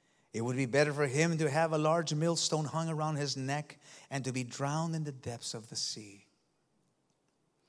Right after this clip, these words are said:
Woe to the world, because these things that cause people to sin, such things must come. That is, there's things in this world, ladies and gentlemen, that will come to disappoint you. Uh, things happen in our lives that come to discourage us at times.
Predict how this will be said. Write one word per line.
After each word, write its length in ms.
Woe 260
to 120
the 100
world, 420
because 320
these 200
things 360
that 160
cause 240
people 260
to 100
sin, 320
such 440
things 520
must 280
come. 320
That 140
is, 260
there's 220
things 320
in 120
this 200
world, 320
ladies 260
and 80
gentlemen, 320
that 80
will 140
come 220
to 60
disappoint 640
you. 180
Uh, 240
things 300
happen 360
in 140
our 140
lives 300
that 140
come 240
to 60
discourage 640
us 140
at 140
times. 560